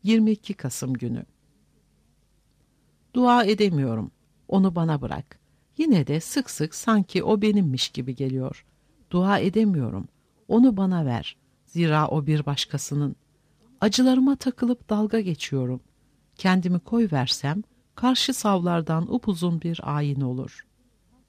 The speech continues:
Yirmi dört Kasım günü. Nelere katlandığımı hissediyor. Bugün bakışı kalbimin ta derinine işledi. Onu yalnız buldum. Bir şey söylemedim. Bana baktı. Bense onun şirin güzelliğini,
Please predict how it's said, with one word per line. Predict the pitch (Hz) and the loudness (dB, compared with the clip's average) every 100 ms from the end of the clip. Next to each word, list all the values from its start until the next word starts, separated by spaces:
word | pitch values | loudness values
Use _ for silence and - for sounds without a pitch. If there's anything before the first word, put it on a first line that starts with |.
| _ - | _ 0
Yirmi | 185 175 | 0 2
dört | 165 160 - | 0 -2 -4
Kasım | 131 - 127 | -8 -4 -4
günü. | 117 113 87 - _ _ _ _ _ _ _ _ _ _ _ 247 | -4 -6 -8 -10 _ _ _ _ _ _ _ _ _ _ _ 2
Nelere | 247 214 185 | 4 4 2
katlandığımı | - 170 - 156 151 156 151 | 0 -2 0 0 0 -2 -2
hissediyor. | 170 - - 156 151 123 - - _ _ _ - | -2 -6 -4 -4 -2 -4 -6 -12 _ _ _ -6
Bugün | 170 175 156 | 0 2 2
bakışı | - 156 156 | -2 -4 -4
kalbimin | - 156 139 147 143 139 | -2 -2 0 0 0 -2
ta | - 208 202 175 | -6 -4 -2 -2
derinine | 147 143 139 135 131 | 0 0 0 0 -2
işledi. | 123 - 131 127 101 - _ _ _ _ | -4 -6 -6 -6 -8 -12 _ _ _ _
Onu | - 254 | 4 6
yalnız | 269 240 220 175 - - | 8 6 4 2 -2 -6
buldum. | 123 - 98 - _ _ _ 311 | -8 -6 -12 -12 _ _ _ -6
Bir | 294 | -2
şey | 285 247 | 0 0
söylemedim. | - 202 165 131 117 - 131 _ - | 0 0 0 0 -2 -8 -14 _ -2
Bana | 175 139 | 0 0
baktı. | 123 - - - - _ _ _ - | -2 -6 -10 -12 -12 _ _ _ 0
Bense | 180 170 - 151 | 2 2 0 -2
onun | 147 139 180 | 0 0 0
şirin | - 190 170 151 | 0 -2 0 0
güzelliğini, | 127 123 123 120 123 117 147 | -2 -4 -4 -4 -6 -6 -6